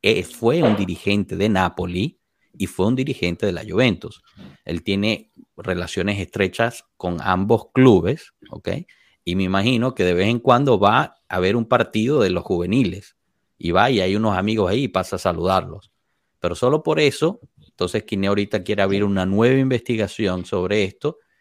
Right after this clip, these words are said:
Y bueno, no sé, ¿será que a la sub dieciséis la tendrán que bajar a jugar a la sub cuatro o algo por el estilo?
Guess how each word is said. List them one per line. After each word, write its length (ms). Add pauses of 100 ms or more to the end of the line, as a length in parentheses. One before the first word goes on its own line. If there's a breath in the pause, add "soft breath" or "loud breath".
(160)
Y 60
bueno, 180
no 120
sé, 220
¿será 260
que 100
a 40
la 380
sub 320
dieciséis 580
la 140
tendrán 340
que 80
bajar 320
a 60
jugar 300
a 60
la 120
sub 320
cuatro 460
o 120
algo 180
por 140
el 100
estilo? 460